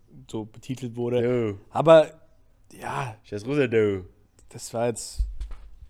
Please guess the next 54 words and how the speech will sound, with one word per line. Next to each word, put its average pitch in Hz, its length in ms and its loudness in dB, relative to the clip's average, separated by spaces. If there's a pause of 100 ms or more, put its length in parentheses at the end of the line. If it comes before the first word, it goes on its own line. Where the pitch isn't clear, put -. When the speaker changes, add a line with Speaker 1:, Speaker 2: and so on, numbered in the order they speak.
(340)
Speaker 1:
im 127 160 -6
Großen 156 280 2
und 151 60 -2
Ganzen, 143 260 0
das 127 160 0
auch 127 280 2
nicht 127 140 -8
so 123 80 -8
große 127 240 -4
Einwirkung 123 440 -8 (220)
oder 120 120 -2
Einfluss 120 260 -4
auf 120 100 -6
mein 113 160 -4
Leben 127 220 -2
genommen 120 280 -4
hatte. 123 200 -2 (160)
Aber - 160 6
es 190 80 0
war 226 80 6
schon 180 100 -2
unangenehm, 147 460 2
was 123 100 -6
ich - 80 -12
meine. 143 220 -2
Speaker 2:
Ja, 139 120 -2 (180)
klar. 135 160 2
Speaker 1:
Weil, 147 100 6 (420)
wie 135 60 -10
gesagt, 175 180 4
du 165 40 0
kannst 208 260 2
einfach 175 120 -2
nichts 139 120 -4
dafür, 135 320 -2
Alter. 101 260 -4
Du, 123 100 -16
du 107 120 -16
kannst 170 260 -6
nichts 147 160 -12
für, 131 160 -6
Mann. 101 220 -12 (440)
Deswegen, 135 440 -2
äh, 117 220 -2
Leute, 120 460 -2 (280)
falls 117 160 -8
ihr 113 40 -8
sowas 113 220 -4
hört, 120 260 -2 (380)
lauft 107 180 -4
weiter 104 260 -4
wie 98 100 -6
Can 101 200 -8
damals. 98 400 -12